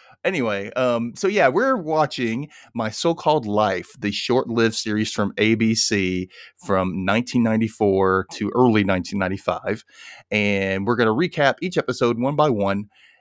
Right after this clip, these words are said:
and which is basically the point of the show. Have a guest and me recap a, a show that we've already watched before and see how it affects us now and how we like it now. And maybe if the same jokes or same drama falls the same way it did the f-, uh,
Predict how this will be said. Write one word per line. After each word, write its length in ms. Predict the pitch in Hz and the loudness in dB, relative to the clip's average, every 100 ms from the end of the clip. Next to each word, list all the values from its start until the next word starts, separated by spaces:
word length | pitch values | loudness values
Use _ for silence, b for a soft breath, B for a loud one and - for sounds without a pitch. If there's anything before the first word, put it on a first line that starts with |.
| b | b
and 380 | 98 92 90 - | -4 -4 -4 -6
which 200 | 113 110 | -8 -6
is 60 | 110 | 0
basically 340 | 156 151 156 | 0 2 0
the 80 | 135 | 0
point 180 | 127 127 | 2 2
of 60 | |
the 60 | 139 | 2
show. 360 | - 98 98 123 | 0 -2 -2 -2
Have 120 | 104 | -2
a 60 | 110 | 0
guest 320 | 110 110 - | 2 2 0
and 100 | 117 | 0
me 200 | 104 104 | 2 0
recap 480 | 101 156 147 131 135 | 0 0 2 2 2
a, 100 | 123 - | -2 -4
a 60 | 110 | -4
show 300 | - 101 101 | 0 0 0
that 80 | |
we've 160 | 107 110 | -2 4
already 180 | 170 139 | 4 4
watched 320 | 113 107 - | 4 2 0
before 460 | - 107 101 98 - B B | -4 2 4 2 -2 B B
and 140 | 190 | -2
see 120 | 247 | 4
how 180 | 226 202 | 6 6
it 60 | 185 | 6
affects 300 | 202 202 190 | 2 0 -2
us 140 | 185 | 2
now 300 | 196 113 - _ b b | 2 2 0 _ b b
and 140 | 127 | 0
how 100 | 147 | 2
we 120 | 147 | 2
like 200 | 147 143 | 2 2
it 120 | - 107 | 0 2
now. 240 | 92 92 | 2 2
And 100 | 95 | 4
maybe 280 | 110 117 110 | 4 4 2
if 180 | - - | -2 -14
the 80 | |
same 260 | - 131 135 | -2 2 4
jokes 500 | 131 127 - - - b b b | 4 4 2 -6 -8 b b b
or 160 | 117 107 | -2 -2
same 440 | - 127 123 117 | -2 2 4 2
drama 440 | 110 123 120 113 110 | 2 4 4 4 2
falls 520 | - 117 110 107 - | 2 2 2 0 -4
the 80 | 110 | -8
same 260 | - 110 | -4 -2
way 140 | 101 101 | -2 -4
it 100 | 95 | -4
did 160 | 95 90 - | -10 -10 -14
the 80 | 95 | -14
f-, 420 | _ - 95 | _ -14 -10
uh, 80 | 92 | -6